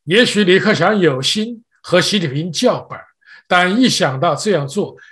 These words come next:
可能被外界，尤其是海内外的反共势力造势做文章，造成中共的分裂，或者被打成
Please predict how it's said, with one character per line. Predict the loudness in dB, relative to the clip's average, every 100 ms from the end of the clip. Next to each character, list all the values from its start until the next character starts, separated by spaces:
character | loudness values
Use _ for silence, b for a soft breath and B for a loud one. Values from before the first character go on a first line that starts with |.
| B
可 | -2 4 6
能 | 6 4 2
被 | 0 0 -6
外 | -2 0 -2
界， | -8 -16 -20 b b
尤 | 2 4 4
其 | 2
是 | 0 0
海 | 0 -2 -2
内 | -2 0
外 | 0 -2 -4
的 | -12 b _
反 | 0 2 2 0
共 | -4 -4
势 | -6 -6 -6
力 | -8 -14 _ _
造 | 0 2 2 0
势 | -6 -8
做 | -10 -4 -2 -2 -6
文 | -10
章， | -2 -2 -2 B B B
造 | 0 2 2
成 | 2 0 0 -6
中 | -6 -4 -2
共 | -2
的 | -2
分 | -4 -6 -4 -6
裂， | -8 -10 b b
或 | -2 2 2
者 | -2 -10 _ _
被 | 2 2
打 | 2 0 -2
成 | -6 -8 -8